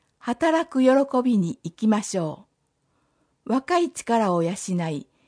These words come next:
夢と希望を育てましょう。目の不自由な方や、活字読書が困難な方へ。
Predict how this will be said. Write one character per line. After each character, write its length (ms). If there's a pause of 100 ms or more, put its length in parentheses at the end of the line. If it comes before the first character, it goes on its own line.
(280)
夢 340
と 160
希 200
望 340
を 80
育 320
て 100
ま 160
し 160
ょ 220 (3000)
う。 40
目 120
の 160
不 140
自 160
由 240
な 160
方 280
や、 240 (260)
活 340
字 80
読 260
書 160
が 160
困 300
難 200
な 120
方 300
へ。 220